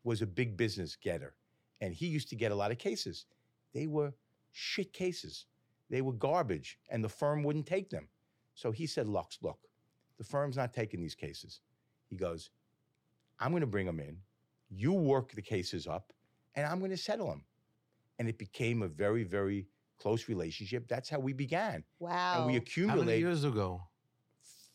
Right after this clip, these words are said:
Speaker 1: almost forty years ago.
Speaker 2: Wow.
Speaker 3: Wow.
Speaker 1: Almost forty years ago.
Speaker 2: What does that mean, a shit case? Like
Speaker 1: A shit case is a case
Speaker 3: Always
Speaker 1: where
Speaker 3: cursing.
Speaker 1: a shit case where, where, uh, where, uh, you know, a, a car hits you in the rear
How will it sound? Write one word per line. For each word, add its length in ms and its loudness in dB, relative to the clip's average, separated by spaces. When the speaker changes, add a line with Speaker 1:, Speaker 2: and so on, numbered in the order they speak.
Speaker 1:
almost 280 -4
forty 300 0
years 280 -4
ago. 280 -8
Speaker 2:
Wow. 460 0
Speaker 3:
Wow. 380 0
Speaker 1:
Almost 260 -4
forty 260 0
years 240 -4
ago. 180 -12
Speaker 2:
What 160 4
does 140 4
that 160 4
mean, 180 2
a 60 0
shit 400 0
case? 600 -2
Like 160 2
Speaker 1:
A 20 0
shit 220 0
case 300 4
is 120 0
a 40 0
case 440 2
Speaker 3:
Always 280 2
Speaker 1:
where 100 2
Speaker 3:
cursing. 400 -4
Speaker 1:
a 60 -6
shit 260 -2
case 320 2
where, 340 2
where, 480 0
uh, 300 0
where, 420 0
uh, 320 -2
you 120 -2
know, 380 -6
a, 100 -6
a 40 -6
car 280 2
hits 240 -6
you 100 -4
in 60 -4
the 80 -4
rear 420 -2